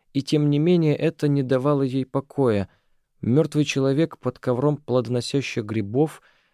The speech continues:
непрерывно разрастающееся стадо лунатиков, стрелок в Индиане, президент, не знающая, как нужно поступить с спутниками.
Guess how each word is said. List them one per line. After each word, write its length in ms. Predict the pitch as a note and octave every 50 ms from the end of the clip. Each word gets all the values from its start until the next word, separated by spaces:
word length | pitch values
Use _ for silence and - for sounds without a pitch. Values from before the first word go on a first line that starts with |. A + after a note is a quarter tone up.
| _ _ _
непрерывно 580 | A2+ A#2+ A#2+ - B2 B2 B2+ D#3+ D3+ C#3 C3+ C3
разрастающееся 1040 | C3+ B2 A2+ A#2+ B2 - - - D3+ D3+ C#3+ C3+ - - - B2 A#2+ - - C3+
стадо 320 | - - - C3 A#2+ A#2
лунатиков, 720 | A2 A2 A2 A2 A#2 C#3 D3 C#3+ - C#3 - C#3+ C3 - _ _ _ _ _ _ _
стрелок 460 | - - - C#3 D3+ D3+ E3 D#3+ D3+
в 100 | A#2+ B2
Индиане, 580 | A#2+ A2 G2+ A2+ B2+ C3+ C#3 C3+ C3+ B2+ B2 - _ _ _
президент, 760 | C#3+ D3+ D3+ C#3 A#2+ B2 A2+ G#2+ G2 B2 C#3+ D3+ D3 - -
не 140 | B2 B2
знающая, 640 | A2+ G#2 A2+ B2 C#3 C#3+ C#3+ B2+ - - - B2 A2+
как 220 | - A#2 - -
нужно 260 | B2+ C3 G#2+ G#2 A2+
поступить 500 | - - - - - - - - B2 -
с 40 | -
спутниками. 720 | - - - A#2 G2 - G2 F#2+ - - - E2+ - -